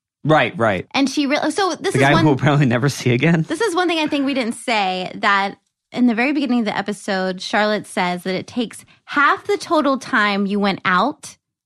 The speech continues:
Speaker 2: to get over someone.
Speaker 1: What I've heard, actually, is it takes the exact same amount of time that you were together to get over someone.
Speaker 2: <sighs> That's a long time.
Speaker 1: Uh, I was in a relationship for six years.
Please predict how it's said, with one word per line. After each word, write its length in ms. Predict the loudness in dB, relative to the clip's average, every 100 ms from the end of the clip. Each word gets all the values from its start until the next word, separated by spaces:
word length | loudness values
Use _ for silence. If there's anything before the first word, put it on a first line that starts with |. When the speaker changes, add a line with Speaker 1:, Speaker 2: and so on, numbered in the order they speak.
| -10
Speaker 2:
to 80 |
get 240 | -2 -2 -2
over 320 | -4 -4 -6 -10
someone. 580 | -8 -6 -6 -6 -6 -2
Speaker 1:
What 180 | 2
I've 240 | 4 2 2
heard, 340 | 0 0 0
actually, 340 | -2 -2 -4 -6
is 100 | -6
it 80 |
takes 220 | -6 -6 -6
the 80 |
exact 360 | -8 -4 -4 -4
same 160 | -6 -6
amount 200 | -6 -10
of 80 |
time 560 | -12 -6 -4 -4 -6 -8
that 200 | -12 -10
you 100 | -8
were 160 | -6 -8
together 480 | -8 -6 -6 -6 -10
to 80 |
get 100 | -10 -12
over 160 | -12 -14
someone. 440 | -14 -14 -14 -16 -14 -12 -14 -18 -20
Speaker 2:
<sighs> 460 | _ _ _ _
That's 520 | 0 0 -2 -10 -10 -4
a 60 |
long 300 | -4 -4 -6
time. 280 | -6 -6 -6 -10 -14 -18 -6
Speaker 1:
Uh, 460 | 2 4 4 2 0 0
I 160 | 0
was 260 | 2 2 2
in 80 | 0
a 60 |
relationship 320 | 0 -2 -4 -8
for 60 |
six 320 | -6 -6 -6
years. 460 | -4 -2 -2 -4 -8